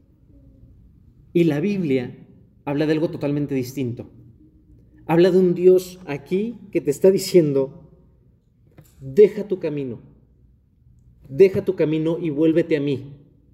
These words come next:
porque además te voy a perdonar". Sin más, ¿eh? No tienes que hacer nada, no tienes que ponerte nopales en las rodillas, irte de aquí a,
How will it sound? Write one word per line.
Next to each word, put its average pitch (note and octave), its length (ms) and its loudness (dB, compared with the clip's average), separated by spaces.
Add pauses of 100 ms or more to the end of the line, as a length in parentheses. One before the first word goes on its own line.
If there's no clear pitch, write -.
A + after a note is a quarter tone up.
(460)
porque E3 280 2
además E3+ 560 0 (280)
te E3+ 60 -2
voy D#3+ 120 -2
a F3+ 40 -8
perdonar". D#3+ 380 -2 (1800)
Sin F3 360 2
más, G3+ 260 2
¿eh? F#3 120 -4 (320)
No G3 100 -2
tienes A#3 280 0
que F#3 100 0
hacer F3+ 240 2
nada, E3 340 0
no D#3+ 120 -6
tienes G3+ 180 -2
que F#3 80 -6
ponerte E3+ 360 -2
nopales D#3+ 340 -2
en D3 80 -4
las C#3 100 -2
rodillas, D3 460 -2
irte C#3+ 240 -4
de B2 80 0
aquí B2+ 240 -2
a, A#2 400 -6